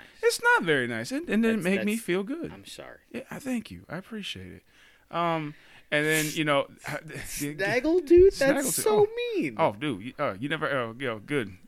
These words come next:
Speaker 1: You never heard this. Absolutely. So,
Speaker 2: I've never heard that.
Speaker 1: oh,
Speaker 2: That's
Speaker 1: yeah, it's a
Speaker 2: awful.
Speaker 1: real thing. And so, um, I even remember in sophomore year, we went to the orthodontist to get braces. It was so exciting. It was right. We, we did the whole thing. They told us how it worked.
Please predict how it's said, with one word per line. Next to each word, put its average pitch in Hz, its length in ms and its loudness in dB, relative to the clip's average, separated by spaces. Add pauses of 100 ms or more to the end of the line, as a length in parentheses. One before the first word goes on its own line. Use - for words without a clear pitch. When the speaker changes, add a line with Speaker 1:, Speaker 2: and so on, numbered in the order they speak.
Speaker 1:
You 131 100 -8
never 135 180 -2
heard 147 200 -4
this. - 180 -16
Absolutely. 156 560 -2
So, 175 240 6
Speaker 2:
I've 143 60 -2
never 180 360 -2
heard 107 220 -4
that. 76 240 -10
Speaker 1:
oh, 123 60 -4
Speaker 2:
That's 127 100 -2
Speaker 1:
yeah, 120 140 0
it's - 120 -6
a 180 40 -4
Speaker 2:
awful. 165 80 -2
Speaker 1:
real 165 120 0
thing. 143 380 -6
And 127 100 -6
so, 156 380 0 (340)
um, 135 580 0 (360)
I 208 120 -2
even 208 120 0
remember 143 260 -2
in 107 200 -10 (280)
sophomore 151 420 -6
year, 151 340 -6 (260)
we 131 140 -8
went 135 240 -8
to 139 60 -12
the 123 100 -12
orthodontist 113 680 -12
to 101 40 -18
get 107 180 -16
braces. - 480 -14 (120)
It 127 40 -10
was 120 120 -12
so 135 200 -4
exciting. 110 460 -6 (100)
It 135 40 -10
was 135 120 -6
right. 147 200 2
We, 156 180 -2
we 165 120 -2
did 156 100 -2
the 117 80 -6
whole 156 260 -2
thing. 156 300 -4
They 107 60 -10
told 143 220 -4
us - 20 -6
how 131 180 0
it 113 120 -8
worked. 160 320 2